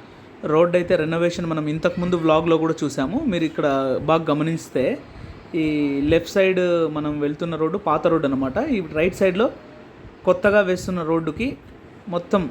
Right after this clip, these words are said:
ఆ లెవెల్కి వేస్తారు. So, ఈ కింద మనం చూస్తే బుల్డోజర్స్ పనిచేస్తున్నాయి, ప్రొక్లైనర్స్. So, ఆ లెవెల్కి మొత్తం పూర్తి చేస్తారనమాట. నాకు తెలిసి చాలా కాలం, అంటే టైమ్ తీసుకుంటుంది ఈ రోడ్డు.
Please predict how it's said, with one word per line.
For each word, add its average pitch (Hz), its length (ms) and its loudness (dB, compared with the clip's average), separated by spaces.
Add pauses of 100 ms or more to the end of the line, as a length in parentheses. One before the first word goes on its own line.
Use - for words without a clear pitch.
(160)
ఆ 165 100 6
లెవెల్కి 165 380 2
వేస్తారు. 151 300 -2
So, 214 200 -2
ఈ 196 140 -2
కింద 202 360 0
మనం 220 340 2
చూస్తే 180 200 0
బుల్డోజర్స్ 185 600 2
పనిచేస్తున్నాయి, 170 800 0 (400)
ప్రొక్లైనర్స్. 160 580 4 (960)
So, 247 160 6 (120)
ఆ 180 240 4
లెవెల్కి 220 840 2
మొత్తం 190 420 2
పూర్తి 196 340 2
చేస్తారనమాట. 147 500 0
నాకు 156 280 0
తెలిసి 180 260 -2 (140)
చాలా 165 200 4
కాలం, 190 440 0 (160)
అంటే 190 180 0
టైమ్ 196 380 2
తీసుకుంటుంది 175 520 0
ఈ 139 40 4
రోడ్డు. 139 380 0